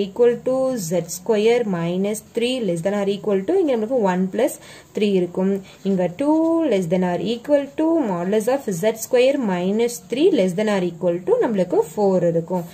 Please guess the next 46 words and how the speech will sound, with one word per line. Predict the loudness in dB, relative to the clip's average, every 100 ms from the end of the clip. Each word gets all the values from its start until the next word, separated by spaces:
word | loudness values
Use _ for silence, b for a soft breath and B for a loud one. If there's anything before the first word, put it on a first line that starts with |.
| B B
நம்ம | -2 0
என்ன | 2
பண்ணிட்டோம் | 2 0 -2
அப்படின்னா | -2 -2 0
வந்து | 0
இதையும் | 0 0
ப்ரூவ் | 0 -4 -2
பண்ணிட்டோம். | -2 0 4 4
இதுவும் | 4 4
பாத்தீங்கன்னா | 4 4
நம்மளுக்கு | 2 4 2 4
கொஸ்டின்ல | -2 0 -2 2 2 2 0
ஆன்சர் | -2 -2 0
இருக்கு. | -2 0 0 -2 B -2
So | 0
இது | 4 2
ரொம்ப | 4 4
ரொம்ப | 4 2 -2 -4
ஈஸியானது. | -4 0 2 2 0
ரெண்டு | 0 0 0
சம்ஸ் | 0 2
ஒரே | 2 2 2
மாதிரி | 0 0 0
தான் | 2
இருக்கும். | 0 0 0 2 2
இதே | 2 2
மாதிரி | 0 4 6 6 2
எக்ஸாம்பிள்ல | -4 -6 -2 0 0 0 2 4 2
இருக்கு. | 0 0 0 B B
So | 2
அதை | 4
நீங்க | 2 2
என்ன | 2
பண்ணுங்க | 2 0
அப்படின்னா | -2 -4 -2
ட்ரை | -2 0
பண்ணி | -2 0
பாருங்க. | -2 0 2
உங்களுக்கு | 4 4 2
எதனா | 2 0
சந்தேகங்கள் | -2 -2 -2 0
இருந்தா | 2 2
அப்படின்னா | 0 -2 4
வந்து | 4 4
கமெண்ட் | 0 0 -2
பண்ணுங்க. | -2 0 0